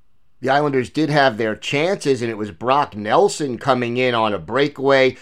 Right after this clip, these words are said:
but Martin Jones of San Jose makes the save, and then going back the other way, the Sharks come down and end up taking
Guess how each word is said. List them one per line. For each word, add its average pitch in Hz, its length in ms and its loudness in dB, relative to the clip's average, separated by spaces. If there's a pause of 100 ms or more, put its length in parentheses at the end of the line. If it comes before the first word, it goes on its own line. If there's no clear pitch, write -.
(180)
but 98 160 -6
Martin 123 460 0
Jones 135 480 2
of 107 100 -8
San 135 300 -2
Jose 127 640 2
makes 127 480 -2
the 117 160 -8
save, 147 560 0 (300)
and 113 200 -6
then 151 460 2
going 151 380 2
back 147 460 0
the 123 360 -6
other 151 340 2
way, 139 300 2
the 127 100 0
Sharks 147 440 -2
come 113 260 -6
down 170 480 0 (340)
and 123 380 -2
end 139 320 0
up 131 280 2 (760)
taking 175 580 2